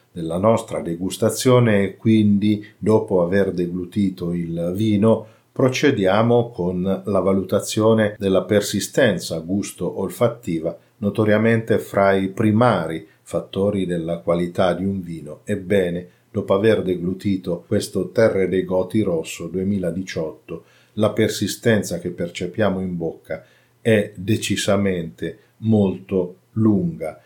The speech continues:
e che si sviluppa per molti secondi, durante i quali possiamo molto chiaramente percepire nettamente i sapori di amarena, di prugna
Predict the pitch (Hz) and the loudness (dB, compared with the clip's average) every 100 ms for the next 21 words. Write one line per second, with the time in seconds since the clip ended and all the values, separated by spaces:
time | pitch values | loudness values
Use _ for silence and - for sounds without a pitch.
0 | - 117 104 - - 107 - 104 92 104 | 0 2 2 0 -2 -2 2 0 2 4
1 | 123 127 - 85 - 92 90 120 180 117 | 6 4 4 0 0 -2 2 4 6 4
2 | 87 87 - 92 - 92 85 82 95 123 | 0 -10 -8 -8 -4 -2 -2 -4 -2 -2
3 | 123 _ _ - 110 139 123 123 131 127 | -2 _ _ -2 2 4 2 0 -4 0
4 | 92 90 104 110 101 - 90 80 82 87 | 0 2 0 -2 -6 -6 -8 -8 -6 -8
5 | - - 131 196 220 208 - 156 - 117 | -8 -4 2 4 2 0 0 0 2 2
6 | 127 123 80 76 - 87 - _ _ _ | 4 2 0 -6 -12 -12 -14 _ _ _
7 | 117 110 - 131 127 92 90 87 90 113 | 2 4 0 -2 0 -4 -4 -4 0 2
8 | 131 127 - 127 98 76 73 - 85 - | 2 0 0 2 2 -4 -10 -8 -8 -6
9 | 117 - 123 - 127 127 110 90 85 101 | -6 0 0 2 2 4 2 0 0 0
10 | 85 69 76 85 - _ _ 117 131 127 | -2 -6 -12 -16 -18 _ _ 0 0 2
11 | 101 135 180 98 202 | -2 0 -2 -2 -4